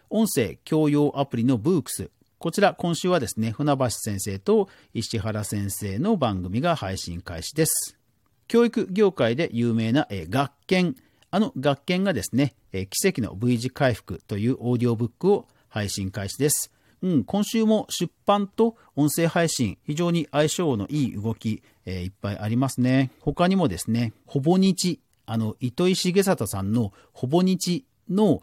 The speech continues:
音声番組の、えー、すべての悩みは武器になる。こちらの書籍化が決定したということですね。こちらは音声から書籍ですけども、本当に出版と音声相性いいですよね。その他ボイス関連ですと、えー、カーナビですね。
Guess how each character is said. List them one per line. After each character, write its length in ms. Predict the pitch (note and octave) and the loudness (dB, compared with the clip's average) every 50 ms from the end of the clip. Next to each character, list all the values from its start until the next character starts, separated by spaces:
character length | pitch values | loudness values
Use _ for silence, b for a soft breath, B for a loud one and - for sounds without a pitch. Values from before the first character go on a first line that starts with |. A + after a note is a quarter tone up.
| b b b | b b b
音 220 | b C3 C#3 C#3 | b 4 4 6
声 200 | - - C#3+ C#3 | 6 4 4 4
番 240 | C3 D3 C#3+ C3+ B2 | 4 4 4 4 4
組 200 | G#2+ G2 F#2 F#2+ | 4 2 0 2
の、 300 | A2 C#3+ E3 C#3 G2+ - b b b b | 4 4 4 4 2 0 b b b b
え 80 | - F2+ | -8 -6
ー、 40 | G2 | -4
す 160 | - - A3 | -2 0 2
べ 100 | A#3 A#3 | 2 2
て 140 | - - A2+ | 2 2 0
の 120 | G2 F2+ - | -2 -2 -4
悩 260 | A2 A2+ B2 B2 A#2+ | -2 -2 0 2 2
み 160 | A#2 A2 A2 | 2 2 2
は 100 | B2+ - - | 0 -2 -4
武 160 | A2 A2 E3+ | -4 -2 -2
器 160 | F#3+ - D#3+ A2 | 0 0 0 0
に 100 | F#2+ F2+ | 0 0
な 100 | - D#2 | -4 -6
る。 140 | E2+ - - b b b b | -6 -8 -12 b b b b
こ 140 | b - C3+ | b -6 -2
ち 80 | - D3+ | 0 2
ら 100 | D3+ E3 | 2 2
の 140 | F#3+ C#3 - | 2 0 -2
書 160 | - - C3+ | -4 -2 -2
籍 300 | A#2+ - B2 - - - | 0 0 -2 -4 -4 -4
化 260 | - A2 G#2+ G#2+ - _ _ _ - | -2 -2 -2 -2 -4 _ _ _ -2
が 240 | D3+ G#3+ - - - - | 0 2 2 0 0 -6
決 180 | - A2 - | -6 -6 -6
定 200 | _ - - G#2+ | _ -6 -6 -6
し 60 | G2+ - | -4 -4
た 100 | - - | -4 -6
と 140 | - F#2 - _ _ _ - - | -6 -6 -14 _ _ _ -8 -6
い 60 | G#2 | -6
う 80 | G2+ | -4
こ 120 | G2 G#2 G2 | -4 -6 -8
と 80 | - | -8
で 80 | D#2+ D2+ | -8 -8
す 100 | - - | -4 -2
ね。 160 | D#3+ E3+ D#3+ b b b | -2 -2 -2 b b b
こ 120 | b F#3+ | b -4
ち 80 | F3+ G#3 | 0 2
ら 80 | G3+ G3+ | 4 4
は 120 | F#3+ - | 4 4
音 140 | A#3 A#3+ A3 | 4 2 2
声 160 | - G3 F3+ | 2 0 -2
か 120 | - A#3 | 0 0
ら 80 | A3+ - | 0 0
書 160 | - - C#3+ | 2 0 0
籍 300 | - - G#2+ - G2 - | 0 -2 -4 -6 -6 -8
で 120 | F#2 G#2+ F#2 | -8 -8 -8
す 100 | - - | -8 -8
け 100 | G#2+ E2+ | -8 -8
ど 100 | G2 G2 | -6 -4
も、 320 | A#2+ E3+ F#3+ D3+ G#2 - b b b b | 0 0 2 2 0 -2 b b b b
本 160 | b G3 G3 | b -4 -2
当 60 | G#3+ | -2
に 120 | G#3 G3+ F#3+ | -2 -2 -2
出 180 | - F#3+ E3+ - | -2 -4 -4 0
版 180 | - F3 F3+ F3+ | 0 0 0 0
と 180 | - F3+ D#3 - | -2 -4 -2 0
音 160 | E3 E3 C#3+ | 0 0 0
声 240 | - - G2 F2 - - | 0 -2 -6 -6 -6 -8
相 180 | G#2+ A2 A2 | -6 -6 -6
性 240 | - - B2 G#2+ - | -4 -4 -6 -6 -4
い 80 | - A2 | -4 -6
い 20 | G#2+ | -6
で 100 | F#2+ F2+ | -4 -6
す 100 | - - | -8 -8
よ 80 | C#2 | -8
ね。 300 | - F#2 A2 A#2 A#2 A2+ - b b b b _ _ _ | -8 -6 -4 -2 -4 -4 -6 b b b b _ _ _
そ 140 | - - A3+ | -8 -2 0
の 100 | A3+ B3 | 0 2
他 140 | - A3+ F#3 | 4 2 2
ボ 180 | D3 D#3 E3 E3+ | 4 4 2 2
イ 40 | |
ス 140 | D#3+ - E3+ | 0 -2 -2
関 240 | - F#3+ F#3 F3 E3+ | 0 0 2 2 2
連 160 | D3+ C3 A2+ | 2 2 2
で 100 | G2+ G#2 | 0 -2
す 100 | - - | -4 -6
と、 340 | _ - G#3 G#3+ F#3 C3+ - - | _ -2 0 2 2 2 0 -2
え 120 | G#2+ G2+ | -4 -6
ー、 60 | F#2+ - | -6 -2
カ 200 | - F3 F3 F#3 | 0 2 2 4
ー 40 | F#3+ | 4
ナ 140 | F#3+ F#3 | 2 0
ビ 100 | F#3 G3 | 0 0
で 100 | F3+ F#3+ | 0 -2
す 120 | F3+ - A2+ | -2 0 -2
ね。 200 | G2+ G2 F2+ | -2 -4 -4